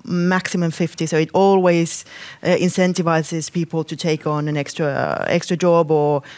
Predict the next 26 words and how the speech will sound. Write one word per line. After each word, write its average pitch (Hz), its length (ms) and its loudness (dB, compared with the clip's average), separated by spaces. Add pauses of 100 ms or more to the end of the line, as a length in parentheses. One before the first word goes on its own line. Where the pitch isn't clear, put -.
(140)
you 165 80 -2
know, 151 100 0
extra 160 320 0
hour, 147 460 4
hour 151 260 2
of 143 160 -6
work. 143 300 -2
So, 151 400 0
um, 156 280 -2 (140)
that's - 380 -4
the 165 160 -14
s-, - 180 -8
first 165 320 -2
thing. 139 160 -6 (220)
Second 240 360 -2
thing 196 200 0
is 170 160 -2 (320)
we 196 100 0
can't 240 340 0
just 214 280 -2
go 190 180 4
on, 190 460 0
you 185 100 -4
know, 165 220 0 (160)
moving 190 560 2
the 170 280 4